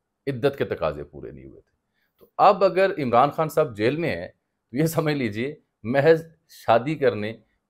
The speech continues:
और वो इल्ज़ाम जो है इद्दत का, उसकी बुनियाद पे हैं। और उस केस में भी शाहरुख अर्जुमंद साहब जज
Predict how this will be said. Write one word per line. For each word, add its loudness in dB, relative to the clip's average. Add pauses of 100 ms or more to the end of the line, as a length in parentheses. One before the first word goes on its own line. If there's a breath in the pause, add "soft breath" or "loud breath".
और 4
वो 0
इल्ज़ाम 0
जो -4
है 2
इद्दत -4
का, -8
उसकी -8
बुनियाद -8
पे -10
हैं। -12 (380)
और 2
उस -6
केस -4
में -6
भी -6
शाहरुख 0
अर्जुमंद -6
साहब 0
जज -2